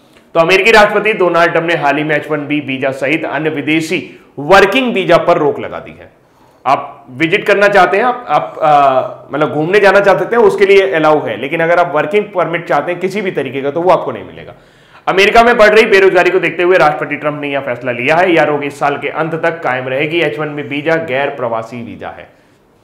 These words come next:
अब बारी है आज के हमारे वन लाइनर की।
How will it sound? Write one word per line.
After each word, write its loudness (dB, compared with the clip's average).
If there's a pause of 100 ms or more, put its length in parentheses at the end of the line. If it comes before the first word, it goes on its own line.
(2500)
अब 4
बारी 8
है 6
आज 4
के 0
हमारे -4 (640)
वन -2
लाइनर -2
की। -16